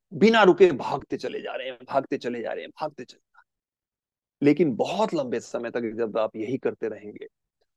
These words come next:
तो इसका विपरीत प्रभाव आपकी सेहत पर पड़ता है। इसलिए जब भी आपको थकान का अनुभव हो रहा हो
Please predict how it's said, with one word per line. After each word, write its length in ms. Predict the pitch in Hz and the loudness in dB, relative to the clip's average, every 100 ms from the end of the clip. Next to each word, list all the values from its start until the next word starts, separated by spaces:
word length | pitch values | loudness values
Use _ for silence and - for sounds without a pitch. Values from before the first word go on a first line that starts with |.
| _ | _
तो 60 | 151 | 2
इसका 580 | 135 - _ _ _ 131 | 2 -2 _ _ _ 2
विपरीत 520 | 113 117 139 156 151 | 2 0 4 4 4
प्रभाव 420 | - 110 113 113 - | -6 -8 -6 -6 -6
आपकी 220 | 117 - | -10 -10
सेहत 380 | - - 113 - - | -14 -10 -10 -10 -12
पर 60 | 110 | -14
पड़ता 320 | - - _ | -14 -20 _
है। 60 | _ _ _ _ _ _ _ _ - | _ _ _ _ _ _ _ _ -2
इसलिए 440 | 233 294 285 285 262 - 262 | 6 8 10 10 8 2 4
जब 160 | 277 277 | 6 10
भी 120 | 311 | 10
आपको 320 | 277 247 254 | 10 6 4
थकान 340 | 214 - 156 143 | 4 4 -2 0
का 100 | 143 | 0
अनुभव 220 | 123 123 | 2 0
हो 160 | 113 110 | 2 0
रहा 140 | 104 | -2
हो 260 | 104 - | -6 -10